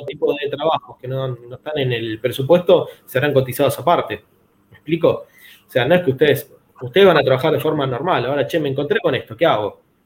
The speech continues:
Bueno, está aparte, ¿sí? No, eh, mirá, te, tenés que colocar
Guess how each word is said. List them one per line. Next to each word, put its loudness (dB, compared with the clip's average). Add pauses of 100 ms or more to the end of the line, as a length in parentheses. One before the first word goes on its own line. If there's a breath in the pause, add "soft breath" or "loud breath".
(200)
Bueno, -4
está -4
aparte, 0 (360)
¿sí? -4
No, 4
eh, 0
mirá, 2
te, 2
tenés -4
que -4
colocar 0